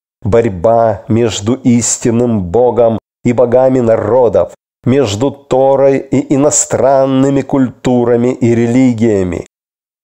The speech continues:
Власти считают неприемлемой и безумной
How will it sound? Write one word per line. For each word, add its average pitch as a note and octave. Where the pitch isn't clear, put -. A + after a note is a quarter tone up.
Власти G2+
считают G#2
неприемлемой G#2
и -
безумной G#2+